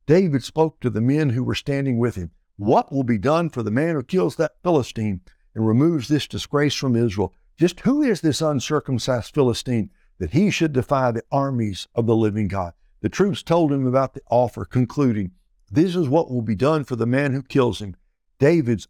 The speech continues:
oldest brother Eliab listened as he spoke to the men, and he became angry with him. "Why did you come down here?" he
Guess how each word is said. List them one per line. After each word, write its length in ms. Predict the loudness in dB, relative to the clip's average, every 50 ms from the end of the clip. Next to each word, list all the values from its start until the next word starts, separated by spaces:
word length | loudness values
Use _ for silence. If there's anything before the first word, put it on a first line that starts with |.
| 0
oldest 420 | 0 2 2 0 -2 -6 -6 -2 0
brother 280 | 0 2 2 0 -4 -2
Eliab 460 | 0 0 2 2 2 2 0 0 0 0
listened 400 | 0 0 0 0 -4 -4 -2 -2
as 120 | -2 -4
he 100 | -4 -6
spoke 380 | -8 -2 0 2 2 2 0 _
to 120 | -4 -4 -2
the 100 | -2 -2
men, 360 | 0 0 0 0 0 -2 -4 _ _ _ _
and 100 | -4 0
he 140 | 0 2 2
became 360 | 0 -2 -4 -4 -4 -4 -4 -4 -4
angry 340 | -2 -2 -2 0 0 -2
with 160 | -2 -2 -2 -4
him. 220 | -6 -6 -8 -12 _
"Why 200 | _ -12 -6 -6
did 160 | -6 -4 -2
you 100 | -4 -4
come 300 | -4 -2 -2 -2 -2 -2
down 320 | 0 -2 0 0 2 0 2
here?" 220 | 2 2 0 0
he 120 | -2 -4